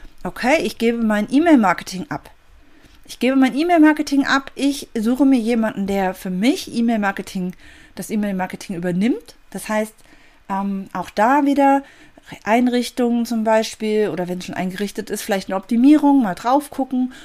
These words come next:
gucken, was ist möglich, was wäre, ja, was wäre, ähm, wichtig jetzt an diesem Punkt, wo man steht, ja, ähm, und wo kann ich noch was verbessern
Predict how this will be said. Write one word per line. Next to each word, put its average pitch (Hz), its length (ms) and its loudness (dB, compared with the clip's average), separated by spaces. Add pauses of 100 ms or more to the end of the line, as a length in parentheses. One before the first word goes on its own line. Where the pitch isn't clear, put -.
(220)
gucken, 233 320 -6
was 208 180 -4
ist - 140 -8
möglich, 269 520 2
was 208 220 -2
wäre, 202 340 -4 (800)
ja, 170 280 -8
was 220 260 -12
wäre, 190 380 -2 (800)
ähm, 175 420 -4 (640)
wichtig 269 760 -6 (160)
jetzt - 460 -8
an 202 140 -4
diesem 208 260 -2
Punkt, 233 240 -4
wo 202 80 -4
man 185 180 -6
steht, 277 520 0
ja, 214 320 -2 (240)
ähm, 202 340 -4 (400)
und 208 160 -4
wo 208 100 -2
kann 208 180 -2
ich 202 120 -8
noch 196 180 -10
was - 140 -14
verbessern 240 640 -2